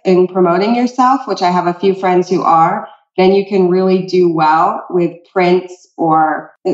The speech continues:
selling work on your own outside of the galleries, and use those gallery shows for the kind of prestige and the additional audience that they can bring in, but mostly you're just hustling yourself. Um, that's not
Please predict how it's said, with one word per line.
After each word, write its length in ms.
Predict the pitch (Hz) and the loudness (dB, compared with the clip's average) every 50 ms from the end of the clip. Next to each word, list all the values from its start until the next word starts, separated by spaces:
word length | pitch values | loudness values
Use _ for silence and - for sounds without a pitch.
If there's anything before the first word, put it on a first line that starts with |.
| - - - | -6 -2 2
selling 360 | 202 190 185 190 190 185 180 | 2 4 4 4 2 2 2
work 240 | 180 175 180 180 - | 0 -2 -2 -2 -2
on 160 | 185 175 175 | 0 0 0
your 180 | 175 165 - - | 0 -2 -2 -4
own 440 | 160 160 160 170 185 208 233 226 - | -2 -2 -2 0 -2 -2 -4 -4 -4
outside 600 | - 180 170 165 - - - 170 160 160 160 185 | -2 -2 -2 -2 -4 -2 0 2 2 2 0 0
of 60 | 175 185 | -4 -4
the 80 | 196 | -4
galleries, 560 | 202 196 190 196 208 214 220 233 247 233 - | -2 0 0 0 0 -2 -2 -4 -4 -4 -2
and 200 | 202 170 170 175 | 0 0 0 2
use 180 | 180 185 180 170 | 2 0 0 -2
those 220 | 185 180 170 160 | -2 -4 -4 -4
gallery 420 | - 160 160 165 170 175 180 185 185 | -4 -4 -2 0 0 0 0 -2 -2
shows 420 | - - 196 185 185 185 180 - | -4 -4 -4 -2 -2 -2 -2 -4
for 140 | - - 170 | -8 -8 -6
the 80 | 170 165 | -6 -6
kind 260 | - 175 170 170 165 | -4 -2 -2 -2 -2
of 140 | 160 165 - | -2 -4 -8
prestige 680 | - 196 - - - 262 254 247 240 233 226 214 214 | -8 -8 -8 -2 0 2 4 4 4 2 0 0 0
and 200 | 202 185 175 175 | 0 0 0 0
the 400 | 170 165 160 160 160 160 - - _ _ _ _ _ _ _ _ _ _ _ _ _ - | 0 0 0 -2 -2 -4 -6 -12 _ _ _ _ _ _ _ _ _ _ _ _ _ -2
additional 460 | - 196 180 202 208 - - 202 185 | 0 2 2 2 0 0 0 0 2
audience 640 | 175 - - 208 214 214 226 220 214 214 214 - - | 2 2 2 2 2 0 -2 -4 -4 -6 -8 -10 -12
that 160 | 220 208 - | -14 -12 -8
they 140 | 208 208 202 | -6 -6 -4
can 220 | - 220 214 208 | -4 -4 -4 -4
bring 280 | 190 202 202 196 196 196 | -2 -2 -2 -2 -2 0
in, 360 | 196 190 190 190 185 190 - - | 0 0 0 -2 -2 -4 -4 -2
but 160 | 202 175 - | -2 0 0
mostly 400 | 196 196 190 190 190 - 196 180 | 2 0 0 0 -2 -2 -2 0
you're 120 | 170 170 165 | 0 -2 -4
just 220 | 170 165 - - | -6 -10 -12 -8
hustling 520 | - 180 170 170 - - 175 170 170 156 160 | -4 -4 -4 -4 -4 -4 -4 -2 -2 -2 -2
yourself. 560 | 160 165 - - 160 156 160 170 190 214 - - - - _ _ _ _ _ _ - | -4 -6 -6 0 2 2 2 2 0 -2 -4 -10 -18 -20 _ _ _ _ _ _ 2
Um, 440 | 185 180 180 180 175 175 170 170 - | 2 4 4 4 4 2 2 0 -2
that's 280 | 220 226 233 226 - - | -2 -2 -2 -2 -2 0
not 380 | 226 226 226 233 240 240 226 | 0 2 2 2 2 0 -2